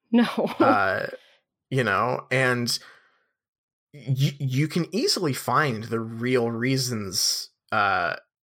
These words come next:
Speaker 2: why it happened and how people fell into it. Uh, Qu-, the Queenie character arc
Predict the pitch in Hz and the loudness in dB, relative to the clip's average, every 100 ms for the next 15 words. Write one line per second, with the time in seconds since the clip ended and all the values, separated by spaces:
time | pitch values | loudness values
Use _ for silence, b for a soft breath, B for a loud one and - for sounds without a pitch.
0 | _ _ _ _ - - 120 113 120 127 | _ _ _ _ -20 -18 -4 0 2 0
1 | 123 147 156 139 95 82 - 104 98 120 | -2 -2 -4 -4 -10 -10 -12 -12 -6 0
2 | 110 110 113 - 113 110 110 117 _ _ | 0 -2 -6 -4 -2 -2 -2 -4 _ _
3 | _ _ _ - - 117 113 139 160 - | _ _ _ -18 -4 0 0 0 -2 -4
4 | 80 - - _ _ _ _ _ _ 117 | -6 -8 -12 _ _ _ _ _ _ 0
5 | 120 120 113 113 110 - 139 - - 185 | 4 4 4 2 -2 -8 -6 -4 -4 -4
6 | 156 - - 175 185 262 240 - 135 147 | -4 -2 0 2 2 2 -2 0 0 0
7 | 143 135 104 76 - - | 0 0 0 -2 -6 -20